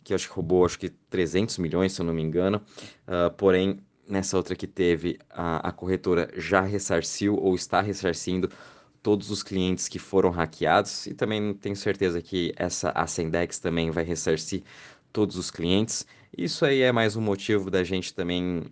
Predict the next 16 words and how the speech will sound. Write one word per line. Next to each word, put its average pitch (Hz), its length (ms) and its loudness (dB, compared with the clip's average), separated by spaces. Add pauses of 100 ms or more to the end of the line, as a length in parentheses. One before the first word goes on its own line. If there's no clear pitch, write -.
(260)
ah, 80 480 -2 (120)
estudar 90 640 0 (100)
antes 87 300 -6
de 80 120 -6
investir, 82 440 -2
né? 82 160 2
Saber 80 420 2
da 87 100 2
corretora. 90 520 2
Hoje 87 120 0
a 85 60 2
principal 87 560 -2
e 82 80 -4
a 85 60 0
mais 87 220 0
segura 87 360 -4